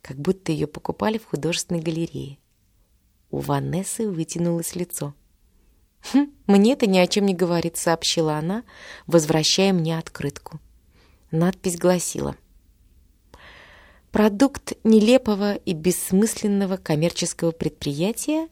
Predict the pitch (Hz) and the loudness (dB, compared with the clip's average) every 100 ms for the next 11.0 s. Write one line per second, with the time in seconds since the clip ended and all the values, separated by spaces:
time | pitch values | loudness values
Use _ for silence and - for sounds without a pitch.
0 | _ _ - 156 156 151 147 147 143 - | _ _ -12 -4 0 2 2 0 0 0
1 | 131 156 190 - 135 147 160 151 - 135 | 0 0 -2 -2 -4 -4 -4 -4 -2 -4
2 | 135 135 131 _ _ _ _ _ _ _ | -4 -8 -12 _ _ _ _ _ _ _
3 | _ - 180 185 175 190 190 254 185 156 | _ 2 2 2 2 4 4 0 -2 -8
4 | 160 - - 185 196 190 165 156 190 185 | -10 -12 -8 -4 -4 -4 -8 -4 -2 -2
5 | - 57 50 - _ _ _ _ _ _ | -2 -4 -4 -6 _ _ _ _ _ _
6 | _ _ _ _ _ 147 151 160 247 - | _ _ _ _ _ 0 4 6 4 4
7 | - 185 147 156 165 143 127 123 - - | 2 4 4 4 4 2 0 -4 -8 -14
8 | - - - - 226 - - - 151 147 | -12 -10 -6 2 2 2 -2 2 2 2
9 | 147 147 151 143 143 - 226 220 175 - | 2 2 2 2 2 2 2 2 0 0
10 | 147 131 131 160 175 131 131 - - | -2 0 2 4 2 2 -2 -2 -6